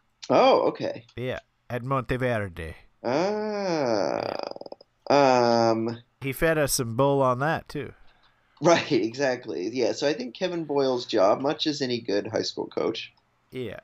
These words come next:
Speaker 1: I mean, you don't really wanna be known as the high school coach who, like, <laughs> talks shit about their <laughs> former players for no reason when you're
Speaker 2: No.
Speaker 1: not coaching them
Speaker 2: No,
Speaker 1: anymore.
Speaker 2: when they've made it to the N B A, yeah, you just
Speaker 1: I,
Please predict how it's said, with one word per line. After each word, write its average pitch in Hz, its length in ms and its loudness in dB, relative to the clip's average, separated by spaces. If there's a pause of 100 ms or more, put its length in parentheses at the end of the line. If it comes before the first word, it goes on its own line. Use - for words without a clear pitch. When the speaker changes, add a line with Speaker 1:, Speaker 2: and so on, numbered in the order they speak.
(320)
Speaker 1:
I 120 60 -2
mean, 131 100 4
you 139 80 6
don't 180 220 4
really 156 180 8
wanna 131 220 2
be 120 240 -2
known 113 240 0
as 110 100 -4
the 107 80 -6
high 113 140 0
school 113 200 -2
coach - 380 -2
who, 104 80 -2
like, 95 320 -2 (640)
<laughs> - 320 -4
talks 123 320 0
shit - 400 0
about - 280 0
their - 80 -18
<laughs> - 400 -20
former 120 220 -6
players - 720 -8 (360)
for 143 100 4
no 127 280 6
reason 120 580 -2
when 92 120 -8
you're 139 120 -2
Speaker 2:
No. 110 100 2
Speaker 1:
not - 120 -4
coaching 110 340 0
them 76 140 -4
Speaker 2:
No, - 80 -4
Speaker 1:
anymore. 151 320 2
Speaker 2:
when 135 120 0
they've 139 200 0
made 123 220 2
it 147 120 -2
to 151 100 -2
the 131 180 0
N 127 120 -2
B 120 180 -4
A, 156 440 -4 (680)
yeah, 113 300 -4 (240)
you 123 280 -4
just - 760 -6
Speaker 1:
I, - 160 0